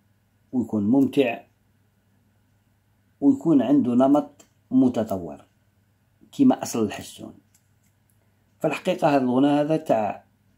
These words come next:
تاع كناري، العالم ربي سواء من برا ولا من الداخل، المهم هذا ماتر شونتور.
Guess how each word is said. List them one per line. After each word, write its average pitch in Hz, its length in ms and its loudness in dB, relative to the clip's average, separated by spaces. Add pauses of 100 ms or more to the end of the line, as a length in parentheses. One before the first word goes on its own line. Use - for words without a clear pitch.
(140)
تاع 98 120 -2
كناري، 139 600 2 (1200)
العالم 120 300 0
ربي 113 720 0
سواء 165 320 -2
من 143 280 6
برا 139 260 2
ولا 131 240 4
من 110 80 4
الداخل، 95 440 -4 (140)
المهم 147 640 2 (100)
هذا 131 520 -2 (640)
ماتر 139 360 2
شونتور. - 480 -14